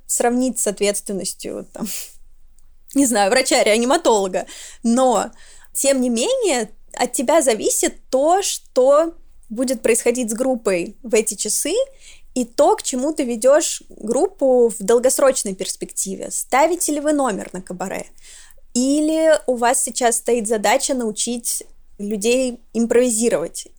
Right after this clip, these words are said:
Или вы хотите, чтобы они лучше взаимодействовали в паре? Это зависит не в последнюю очередь от тебя.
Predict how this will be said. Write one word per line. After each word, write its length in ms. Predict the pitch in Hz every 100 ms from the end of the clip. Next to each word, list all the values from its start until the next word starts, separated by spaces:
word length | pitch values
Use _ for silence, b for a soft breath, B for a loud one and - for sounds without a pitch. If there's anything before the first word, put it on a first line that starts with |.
| -
Или 380 | 240 262 269 269
вы 520 | 233 240 262 254 254
хотите, 840 | - 226 - 254 - 254 247 240 247
чтобы 420 | - - 233 226
они 220 | 233 233 226
лучше 340 | 233 254 247
взаимодействовали 760 | 233 240 226 240 254 - 240 233
в 120 | -
паре? 440 | 240 220 190 - - - -
Это 300 | 254 240 226
зависит 560 | 220 202 339 - -
не 100 | 254
в 60 | -
последнюю 500 | 240 254 233 208 190
очередь 400 | 302 - 349 -
от 140 | 311
тебя. 420 | - 247 202 196